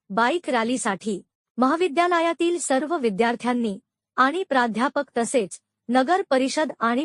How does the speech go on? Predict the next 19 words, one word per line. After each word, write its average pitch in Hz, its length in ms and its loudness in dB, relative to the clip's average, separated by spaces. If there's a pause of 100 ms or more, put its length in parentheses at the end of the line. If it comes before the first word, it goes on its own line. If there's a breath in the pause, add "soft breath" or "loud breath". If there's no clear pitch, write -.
(100)
पोलीस 247 400 0
विभागातील 214 720 -2 (360)
सर्व 359 420 0
कर्मचारी, 220 600 -2 (340)
स्थानिक 294 540 -4
मित्र 254 380 0
क्रीडा 185 300 -2 (880)
मंडळाच्या 349 580 2
मैदानात 233 600 0 (360)
उपस्थित 330 520 0
होते. 262 360 2 (120)
या 247 160 2
प्रसंगी 277 600 -2
सुहास 254 520 -2
गाडे 220 300 0
साहेब, 190 440 -4 (320)
भारतीय 262 640 0
प्रशासकीय 254 680 -2
सेवा 196 400 -2